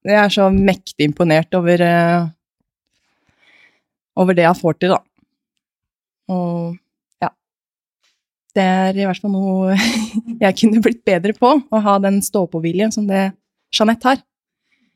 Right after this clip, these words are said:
Savner veldig det selv, <laughs> egentlig. Det er, det er den mest, eh,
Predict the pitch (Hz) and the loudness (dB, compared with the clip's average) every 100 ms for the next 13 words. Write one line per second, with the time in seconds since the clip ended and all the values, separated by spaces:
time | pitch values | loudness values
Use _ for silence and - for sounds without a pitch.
0 | _ - - 190 170 202 190 233 247 - | _ -10 -6 -4 -2 -2 0 0 2 2
1 | 285 392 466 - 440 - 349 330 302 - | 2 0 -4 -4 -4 -2 0 0 -2 -4
2 | - 622 605 453 311 269 311 285 294 - | -2 0 2 0 -2 -2 -2 -2 -4 -10
3 | - 311 277 226 _ _ _ _ _ _ | -8 -6 -6 -10 _ _ _ _ _ _
4 | _ 226 220 214 214 214 185 190 185 170 | _ -2 2 2 2 0 0 0 2 0
5 | 160 165 - _ _ _ _ _ - _ | 0 -2 -8 _ _ _ _ _ -20 _
6 | - _ 185 180 - - - 185 175 170 | -20 _ -10 -10 -10 -14 -14 -10 -8 -8
7 | 170 165 | -8 -10